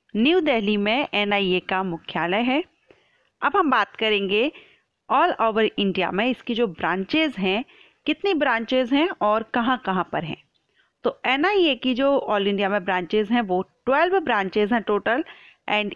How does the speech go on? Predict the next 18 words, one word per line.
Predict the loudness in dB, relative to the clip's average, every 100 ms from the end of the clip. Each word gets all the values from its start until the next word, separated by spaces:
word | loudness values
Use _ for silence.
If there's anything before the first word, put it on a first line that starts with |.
| 0
इनके | 0 2
नेम | 2 2 0 0
हैं, | -2 -2 -2 -8 _ _ _ _ _ _ -2
फर्स्ट | 0 0 0
है | -2
इसमें | 0 0 0 -2 _ _ _ -4
एनआईए | -2 0 0 0 0 -2 -2 -2 -2 -6 -2
हैदराबाद, | -2 0 -2 0 0 -2 -6 _ _ _ _ -4
एनआईए | -2 0 -2 -4 0 0 0 -2 _ -6
गुवाहाटी, | -2 -2 -2 -4 0 0 0 _ _ _ _ _ 0
कोच्चि, | 0 0 -2 0 0 _ _ _ _
लखनऊ, | 0 0 0 0 0 -4 _ _
मुंबई, | -2 0 0 0 0 -4 _ _ _ -2
कोलकाता, | -2 0 -4 -2 -2 -2 -8 _ _ -4
रायपुर, | -2 0 -2 0 0 0 _ -8
जम्मू, | -2 0 0 0 -2 _ _ _ _ _ _ _ -2
चंडीगढ़, | 0 4 2 4 2 2 -4 _ -6
रांची, | -2 0 -2 0 0 0